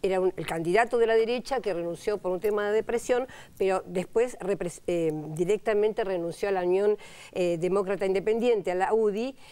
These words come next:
y, eh, co-, y renunció directamente a la política. Y con él pasan a retiro, digamos, o por lo menos durante varios años, porque ya no van a tener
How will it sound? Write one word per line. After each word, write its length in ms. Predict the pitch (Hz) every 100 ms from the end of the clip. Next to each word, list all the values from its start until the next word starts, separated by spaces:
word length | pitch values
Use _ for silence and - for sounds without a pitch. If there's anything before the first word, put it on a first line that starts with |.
| - -
y, 420 | 202 185 175 170
eh, 120 | 175 170
co-, 140 | 196 190
y 160 | 190
renunció 560 | 190 180 180 180 - 233
directamente 600 | 208 202 - 190 208 202
a 40 |
la 100 | 185
política. 480 | 180 170 156 175 185
Y 100 | -
con 220 | 220 302 330
él 140 | 339 - -
pasan 640 | 294 269 - 247 240 247 -
a 100 | 165
retiro, 540 | 165 190 - 240 196 185
digamos, 380 | 175 185 185
o 80 | 180
por 160 | 151 165
lo 80 | 165
menos 320 | 196 226 180
durante 320 | 165 160 180
varios 360 | 196 214 247 262
años, 320 | 233 208 208
porque 240 | 175 151 151
ya 160 | 175
no 100 | 185
van 140 | 180 175
a 60 |
tener 360 | 170 180 180